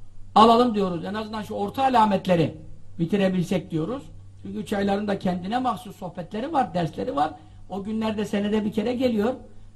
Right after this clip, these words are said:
Bir daha seneye de ya nasip, bu nasip olmayabiliyor. Onun için onları da değerlendirmekle ilgili konuşmak gerekiyor. İkaz gerekiyor. İnsanlara gününü gecesini anlatmadan olmaz. Bu bakımdan, e, dersleri, efendim, hadis-i şerifleri çok da,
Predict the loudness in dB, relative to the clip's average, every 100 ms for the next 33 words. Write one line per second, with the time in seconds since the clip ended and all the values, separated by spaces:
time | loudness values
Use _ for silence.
0 | -12 -4 -4 -4 -2 0 2 6 6 6
1 | 4 2 -4 -10 -12 -16 -16 -14 -12 -8
2 | -6 -4 0 2 6 6 4 0 0 0
3 | 0 -4 -2 0 0 -4 -18 -18 -8 -4
4 | -2 -2 -2 -4 -2 -2 -2 -4 -2 -2
5 | 0 -2 -2 -8 -6 -6 -2 -2 -2 0
6 | 0 0 -4 -4 -6 -2 -2 -2 -4 -2
7 | -4 -4 -6 -4 -4 -2 -4 -6 -18 -14
8 | -6 -4 -4 -4 -4 -4 -6 -6 -6 -6
9 | -8 -8 -4 -2 0 0 -2 -6 -18 -18
10 | -18 -20 -14 -10 0 0 0 4 4 4
11 | -2 -6 -6 -6 -8 -4 -4 -2 0 2
12 | 0 -4 -14 -14 -14 -10 -6 -6 -6 -8
13 | -8 -12 -16 -18 -8 -6 -4 -2 -2 -2
14 | -4 -4 -6 -8 0 0 0